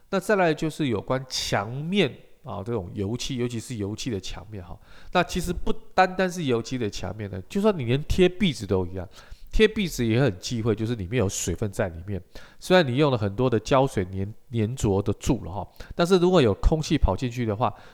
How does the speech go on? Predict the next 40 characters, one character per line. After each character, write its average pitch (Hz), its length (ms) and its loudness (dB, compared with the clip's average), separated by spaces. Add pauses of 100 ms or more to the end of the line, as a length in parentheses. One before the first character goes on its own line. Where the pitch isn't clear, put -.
(260)
第 185 180 4
一 175 40 -4
个 151 100 6
会 156 160 2
造 147 180 4
成 117 220 -4
壁 139 180 -4
纸 - 160 -14
的 - 300 -8 (200)
不 165 100 4
美 101 180 -2
观， 98 260 -2 (440)
第 190 100 6
二 165 40 6
个 131 80 8
就 135 100 2
是 151 100 2
很 113 260 0
容 107 300 0
易 160 180 -2
经 156 280 -6
过 151 160 2
没 123 160 -2
有 156 120 4
几 110 220 -4
年， 101 180 -4
壁 135 180 -4
纸 101 140 -12
它 - 180 0
就 120 140 -2
会， 113 240 4 (300)
呃， 92 260 -2 (520)
膨 110 280 8
胀， 131 300 4
而 127 80 0
且 110 140 -6
会 117 120 0
破 104 360 8
裂 101 220 -4
哈。 85 180 -8